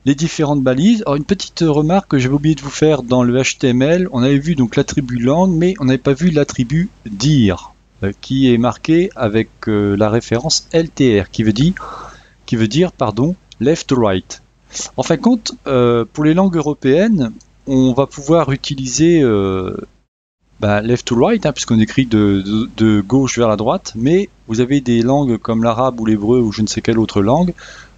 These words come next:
où vous pouvez écrire de la, de la droite vers la gauche.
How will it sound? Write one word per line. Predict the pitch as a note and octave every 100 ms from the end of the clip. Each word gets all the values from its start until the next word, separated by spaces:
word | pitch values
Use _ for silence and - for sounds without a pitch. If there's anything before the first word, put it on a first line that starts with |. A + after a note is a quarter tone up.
| -
où |
vous | D#3 C#3+
pouvez | - C3 B2+
écrire | - - F3 F3+ D#3 - _
de | A2+ G2 B2+
la, | C3+ A#2 A#2 A2 G#2+ G#2 G2+ G2 F#2+ - _ _ _ _ _ _ - -
de | B2+
la | C3
droite | D3 F3
vers | D#3
la | C3
gauche. | G#2+ F2+ -